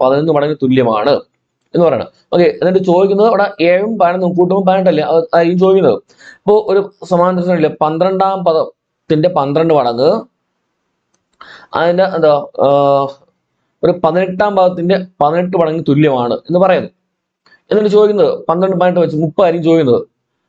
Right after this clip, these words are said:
എക്സ് മുപ്പത് എത്ര, അല്ലെ മുപ്പതാം പദം എത്ര എന്നായിരിക്കും ചോദിക്കുന്നത്. എത്ര ആയിരിക്കും അത്? പൂജ്യം ആയിരിക്കും, കണ്ടല്ലോ,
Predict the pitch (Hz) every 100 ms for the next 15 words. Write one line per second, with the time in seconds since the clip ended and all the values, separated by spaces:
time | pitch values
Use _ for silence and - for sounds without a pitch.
0 | _ - 156 - 208 190 180 180 143 135
1 | 131 160 151 - _ 185 196 208 180 165
2 | 180 185 139 - 165 147 131 170 185 196
3 | 185 123 95 - 127 165 160 165 151 120
4 | 120 123 _ _ _ _ _ - 131 139
5 | 113 151 123 110 104 - 120 - _ 127
6 | 120 113 113